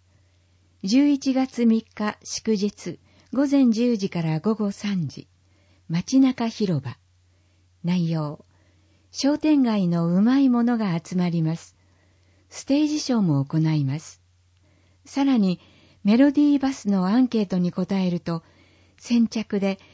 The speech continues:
小学生以下の子供百人に限定で、一日フリー乗車券をプレゼント。問い合わせ、都市計画課、電話五七三の四九七九。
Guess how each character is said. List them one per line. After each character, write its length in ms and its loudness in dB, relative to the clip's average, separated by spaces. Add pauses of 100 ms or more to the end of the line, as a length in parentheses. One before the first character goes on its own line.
(120)
小 240 2
学 220 0
生 380 2
以 40 -2
下 140 -2
の 160 2
子 160 -4
供 300 0
百 320 -4
人 260 4
に 140 0
限 240 0
定 260 -4
で、 220 -6 (640)
一 260 2
日 340 2
フ 200 -2
リ 300 4
ー 40 -8
乗 180 0
車 200 -4
券 340 -2
を 80 -2
プ 140 -8
レ 140 0
ゼ 160 -4
ン 120 -6
ト。 200 -16 (1300)
問 200 0
い 80 2
合 120 -2
わ 100 -4
せ、 300 -10 (560)
都 120 -6
市 220 -4
計 280 0
画 200 -6 (160)
課、 220 -10 (560)
電 260 2
話 160 0
五 280 2
七 280 0
三 320 -2
の 140 0
四 320 2
九 320 -2
七 340 -2
九。 380 -12